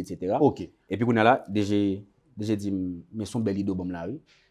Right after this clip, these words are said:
Speaker 1: E sa, sa nan men mouman li di, mwen li gen de aparey ki la spesyalman pou sa. Mm -hmm. E bi yalde ou nan depo, e pi mwen komanse a bemen de live la. Mwen mm -hmm. kote mwen pou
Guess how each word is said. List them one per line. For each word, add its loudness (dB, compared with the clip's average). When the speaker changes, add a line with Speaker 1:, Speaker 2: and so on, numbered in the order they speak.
Speaker 1:
E -6
sa, 0
sa -2
nan 4
men 2
mouman 4
li 0
di, -2
mwen 0
li -4
gen -2
de -2
aparey -4
ki -6
la -8
spesyalman -12
pou -18
sa. -2
Mm -2
-hmm. -8
E -10
bi -10
yalde -6
ou -6
nan -6
depo, -4
e -12
pi -10
mwen -10
komanse -12
a -12
bemen -12
de -14
live -16
la. -20
Mwen -4
mm -8
-hmm. -10
kote -10
mwen -6
pou -16